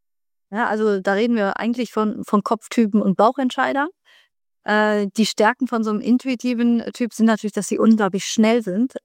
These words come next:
weil sie eben nicht alles einzeln prüfen, sondern weil sie sagen, „Kenn ich, kenn ich, kenn ich, ist ein Muster, hab ich schon mal erlebt, äh, muss das und das sein?“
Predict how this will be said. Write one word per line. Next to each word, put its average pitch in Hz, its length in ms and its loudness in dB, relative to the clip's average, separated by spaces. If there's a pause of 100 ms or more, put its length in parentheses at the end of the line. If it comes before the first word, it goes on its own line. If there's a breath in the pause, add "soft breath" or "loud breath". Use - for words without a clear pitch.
(120)
weil 208 260 4
sie 220 120 0
eben 202 180 2
nicht 233 220 -2
alles 208 200 2
einzeln 214 400 -2
prüfen, 262 360 -2
sondern 208 260 0
weil 208 120 0
sie 220 80 -2
sagen, 214 260 0 (400 soft breath)
„Kenn 254 220 0
ich, 277 160 -6
kenn 254 240 -2
ich, 247 140 -4
kenn 262 220 -2
ich, 294 160 -4
ist 220 160 -8
ein 240 120 0
Muster, 254 380 -2
hab 247 120 -2
ich 247 100 -4
schon 254 160 -4
mal 247 120 -2
erlebt, 240 420 -6
äh, 233 580 -2 (340)
muss 226 360 4
das 254 220 -4
und 233 140 -6
das 262 180 -2
sein?“ 254 280 -2